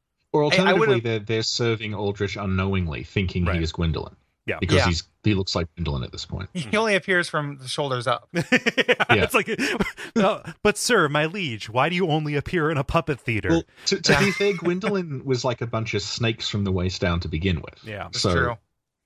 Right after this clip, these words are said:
Speaker 2: It, he had a real butterface. The,
Speaker 1: <laughs> Yeah.
Speaker 2: um, <laughs>
Speaker 1: God.
Speaker 2: <laughs> they're real butter, butter snakes. He, he was a real set of butter snakes. Um,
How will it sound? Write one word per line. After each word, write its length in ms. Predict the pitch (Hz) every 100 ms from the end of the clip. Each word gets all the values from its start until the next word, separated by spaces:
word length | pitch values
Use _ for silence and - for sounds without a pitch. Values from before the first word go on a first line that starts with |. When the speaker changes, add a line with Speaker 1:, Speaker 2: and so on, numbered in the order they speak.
| _ -
Speaker 2:
It, 100 | 151 151
he 40 | 139
had 100 | 139
a 40 |
real 140 | 139 135
butterface. 600 | 165 165 - 117 - - _ _
The, 160 | 135 147
Speaker 1:
<laughs> 40 |
Yeah. 300 | 139 131 131
Speaker 2:
um, 220 | 131 127 - -
<laughs> 800 | - 392 - 226 381 - 320 -
Speaker 1:
God. 400 | 208 156 147 185
Speaker 2:
<laughs> 80 | _
they're 200 | 190 170
real 120 | 170
butter, 220 | 160 180 165
butter 200 | 170 170
snakes. 500 | 117 113 - 269 233 - - -
He, 200 | 151 151
he 60 | 147
was 120 | 139
a 80 | 139
real 120 | 135
set 160 | 147 135
of 60 |
butter 200 | 139 131
snakes. 440 | - - - - - _ - 151 233 156
Um, 280 | 147 139